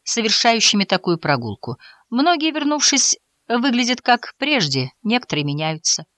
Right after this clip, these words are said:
В тропическом лесу скрывается немалая часть нашей души».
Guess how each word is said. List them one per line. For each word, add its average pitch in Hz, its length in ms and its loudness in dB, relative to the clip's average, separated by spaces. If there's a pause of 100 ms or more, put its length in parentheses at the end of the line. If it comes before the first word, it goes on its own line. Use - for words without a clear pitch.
(480)
В - 60 -20
тропическом 175 520 -4
лесу 175 260 -6
скрывается 165 560 2
немалая 156 360 2
часть 170 320 0
нашей 170 280 -4
души». 180 340 -6